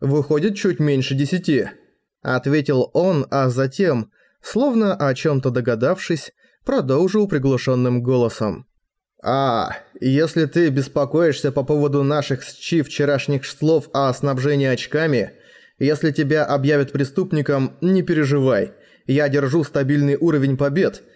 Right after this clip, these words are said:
а вот Чи уверенно совершенствует свои навыки. Она того и гляди обойдёт меня". Такому самоуничижительно улыбнулся в дополнение к своим словам, но Харуюки покачал головой. "Нет,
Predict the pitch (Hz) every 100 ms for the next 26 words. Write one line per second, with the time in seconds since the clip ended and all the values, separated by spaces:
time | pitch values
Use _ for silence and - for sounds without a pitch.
0 | _ 139 131 127 - - 208 127 - 143
1 | 139 139 143 190 202 233 240 214 233 196
2 | 131 123 135 135 135 139 117 110 110 -
3 | - _ _ - 127 147 147 143 143 147
4 | 147 143 139 160 - 156 190 143 135 165
5 | 175 135 104 - _ _ _ _ - 139
6 | 160 156 139 127 - 254 226 170 143 -
7 | 123 151 180 165 160 143 131 117 131 135
8 | 123 117 117 110 113 127 160 226 285 247
9 | 202 - 131 135 - 131 113 120 113 76
10 | - _ _ _ - 143 123 117 135 117
11 | 131 202 214 151 120 - 117 113 120 117
12 | 113 117 107 - _ _ _ - 135 170
13 | 170 170 139